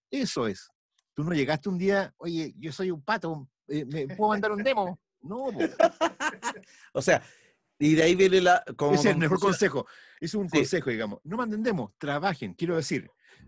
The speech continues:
Speaker 1: mire, léanse todos los clásicos posibles. Escuchen todas las sinfonías posibles. Véanse las mejores películas del mundo.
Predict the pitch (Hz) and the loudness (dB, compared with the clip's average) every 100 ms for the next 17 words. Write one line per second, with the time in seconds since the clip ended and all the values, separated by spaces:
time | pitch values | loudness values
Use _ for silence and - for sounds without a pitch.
0 | - 151 - - 208 214 196 185 254 233 | -8 -6 -6 -2 -2 -2 -4 -4 -4 -4
1 | 240 208 196 - 156 120 90 69 69 _ | -4 -4 -4 -6 -8 -8 -10 -14 -20 _
2 | _ _ 131 - 214 - 190 160 202 180 | _ _ -10 -8 -6 -2 -2 -2 -4 -2
3 | 156 151 123 123 135 127 104 - 76 71 | -4 -4 -4 -4 -4 -6 -12 -18 -18 -20
4 | 64 _ 92 113 107 107 95 95 113 107 | -20 _ -14 -12 -12 -14 -16 -14 -12 -12
5 | 92 92 98 90 90 80 76 65 _ | -12 -12 -12 -12 -14 -16 -18 -20 _